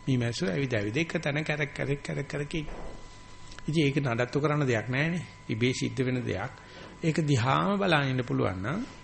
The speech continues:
තමන්ට තේරෙන පටන් අරගනි. මේක මේ මම සහ මම නොවෙනවයි කියලා සීමාවකුත් නෑ.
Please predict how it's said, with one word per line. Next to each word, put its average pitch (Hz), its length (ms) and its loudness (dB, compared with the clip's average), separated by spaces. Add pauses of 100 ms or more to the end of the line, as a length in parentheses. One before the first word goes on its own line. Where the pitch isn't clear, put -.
(140)
තමන්ට 139 380 0
තේරෙන 139 320 0
පටන් 135 320 -2
අරගනි. 98 400 -2 (500)
මේක 147 200 2
මේ 143 200 2
මම 120 360 2 (460)
සහ - 160 -4 (100)
මම 127 360 0
නොවෙනවයි 151 540 2
කියලා 185 240 -2
සීමාවකුත් 175 640 0
නෑ. - 180 -8